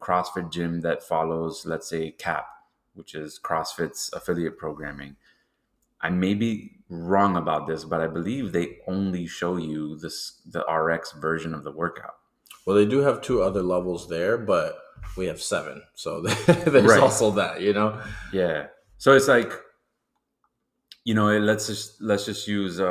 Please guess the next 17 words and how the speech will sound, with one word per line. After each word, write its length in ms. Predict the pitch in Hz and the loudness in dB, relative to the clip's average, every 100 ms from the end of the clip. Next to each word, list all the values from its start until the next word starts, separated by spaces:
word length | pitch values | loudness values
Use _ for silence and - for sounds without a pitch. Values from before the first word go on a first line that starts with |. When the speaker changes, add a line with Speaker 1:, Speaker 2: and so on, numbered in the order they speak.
| 87 | 0
Speaker 1:
uh, 260 | - 87 82 | 0 -2 -4
one 260 | 87 98 | 0 0
thirty-five 680 | 92 95 87 87 85 85 78 - - _ - | 2 0 0 2 4 2 -2 -10 -20 _ -12
as, 140 | 82 | -8
as 160 | 76 85 | -8 -8
an 100 | 82 | -8
example, 400 | 78 82 80 82 | -8 -8 -8 -10
one 180 | 85 85 | -8 -8
thirty-five 640 | 87 85 82 85 80 82 | -8 -8 -6 -4 -2 -4
and 300 | 82 80 80 | -8 -14 -14
one 160 | 82 82 | -12 -12
fifteen 440 | - - 92 90 | -12 -14 -10 -8
for 100 | 87 | -8
the 80 | 90 | -8
ladies. 280 | 90 92 95 | -8 -8 -10
Is 120 | 82 | -10
that, 160 | 80 | -10